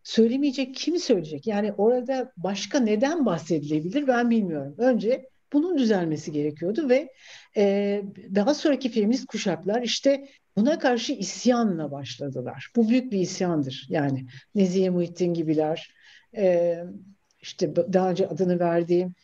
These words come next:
A-, Aliye Esatlar, bu İnas Darülfünun'un mezunları, Fatma Aliyeler.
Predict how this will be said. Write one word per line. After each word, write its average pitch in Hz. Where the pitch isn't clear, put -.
A-, -
Aliye 185
Esatlar, 175
bu 208
İnas 214
Darülfünun'un 190
mezunları, 170
Fatma 214
Aliyeler. 175